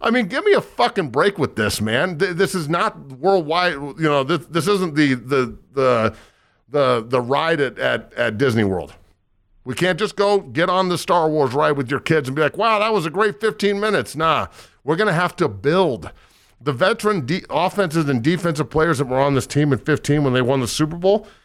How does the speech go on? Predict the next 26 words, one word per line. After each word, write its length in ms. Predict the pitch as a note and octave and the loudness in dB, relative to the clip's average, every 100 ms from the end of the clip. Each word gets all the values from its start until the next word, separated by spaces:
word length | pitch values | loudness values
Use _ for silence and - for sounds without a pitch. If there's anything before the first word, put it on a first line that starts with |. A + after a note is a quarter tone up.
| _ - | _ -6
you 80 | F#3+ | -2
don't 160 | C#4+ | 0
just 180 | B3 - | -2 -2
replace 460 | F3 - G3+ C4 - | -2 0 0 -2 0
those 220 | C3+ G2 | -2 0
guys. 340 | A#2+ G#2 F#2 | -2 0 -2
You 120 | C#3+ | 0
have 180 | E3+ A3+ | 0 0
to 80 | - | -2
build 420 | C3 G#2+ G3 A3+ | -4 0 0 0
to 80 | E3 | -2
that 220 | E3 E3+ | -2 -2
level. 480 | B2 E3 G3 G2+ E2 - _ _ _ - | -2 -2 0 -2 -4 -16 _ _ _ -6
It's 120 | D3+ | -2
not 140 | A3 | 0
like 80 | G#3 | 0
the 80 | E3 | 0
Broncos 420 | E3 F#3 F#3 C3+ | -2 0 0 -2
developed 560 | G2+ B2+ G#2+ D3 F#3+ - | -2 -4 -2 0 0 0
that 220 | B2 - | -2 -2
team. 240 | C#3+ G3+ | -2 0
They 140 | A#3+ A#3+ | 2 0
signed 680 | - - C#4+ F#4 F#4 C4+ | -4 -4 0 0 2 0
the 140 | A#3 B3+ | 2 2
entire 580 | C#4+ - G#3 D4 F#4 F4 | 0 -2 -2 0 0 0
roster. 680 | G4 B4 - - G#3+ - | 2 0 0 0 -2 -2